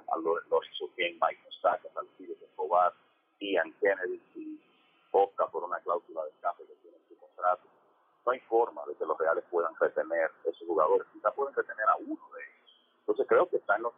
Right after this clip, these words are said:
mejores intereses del equipo de Kansas City que su gerencia sea agresiva en el mes de julio,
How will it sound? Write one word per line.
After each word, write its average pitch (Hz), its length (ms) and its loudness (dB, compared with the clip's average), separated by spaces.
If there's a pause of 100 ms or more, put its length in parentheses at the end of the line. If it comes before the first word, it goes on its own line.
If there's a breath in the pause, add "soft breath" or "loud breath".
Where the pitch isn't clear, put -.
(180)
mejores 90 320 -2
intereses 90 460 -2
del 82 100 -8
equipo 90 280 -8
de 82 100 -4
Kansas 85 300 -10
City 85 160 -12
que 85 100 -8
su - 120 -18
gerencia 90 360 -6 (120)
sea 98 180 6
agresiva 104 560 0 (540)
en - 160 -4
el 80 100 0
mes 90 140 0
de 101 80 6
julio, - 400 -2